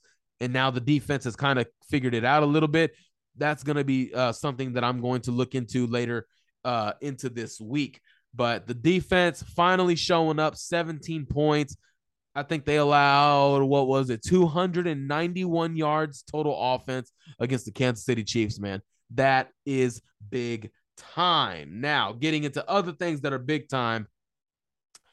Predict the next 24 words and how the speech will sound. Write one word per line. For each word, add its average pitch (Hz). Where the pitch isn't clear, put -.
clutch -
Matt 120
Ryan. 82
Clutch 214
Matt 147
Ryan. 127
This 180
is 170
why 151
you 135
trade 135
for 113
the 104
guy. 92
This 185
is 170
why 156
you 143
trade 131
for 104
him. 113
Look, 139
he's 151
had 160